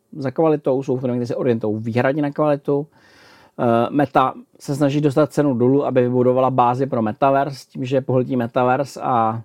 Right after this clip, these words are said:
kam vlastně míří Apple, protože jako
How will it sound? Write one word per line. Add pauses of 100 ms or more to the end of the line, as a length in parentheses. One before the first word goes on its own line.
(560)
kam
vlastně
míří
Apple, (440)
protože (400)
jako